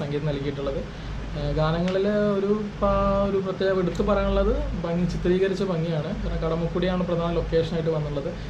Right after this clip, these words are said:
പിന്നെ സിനിമയുടെ ഛായാഗ്രാഹകൻ എന്ന് പറഞ്ഞ പി സുകുമാറാണ്. അപ്പോൾ അത് ആ ഭംഗി നല്ല രീതിയിൽ തന്നെ പ്രേക്ഷകരിലേക്ക് എത്തിക്കാൻ ഛായാഗ്രാഹകന്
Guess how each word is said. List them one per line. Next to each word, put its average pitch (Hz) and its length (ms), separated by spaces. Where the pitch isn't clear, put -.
പിന്നെ 160 260
സിനിമയുടെ 160 480
ഛായാഗ്രാഹകൻ 156 500
എന്ന് 160 120
പറഞ്ഞ 156 200
പി 151 160
സുകുമാറാണ്. 147 560
അപ്പോൾ 156 220
അത് 160 120
ആ 160 40
ഭംഗി 170 320
നല്ല 160 120
രീതിയിൽ 165 260
തന്നെ 175 220
പ്രേക്ഷകരിലേക്ക് 165 640
എത്തിക്കാൻ 180 280
ഛായാഗ്രാഹകന് 190 640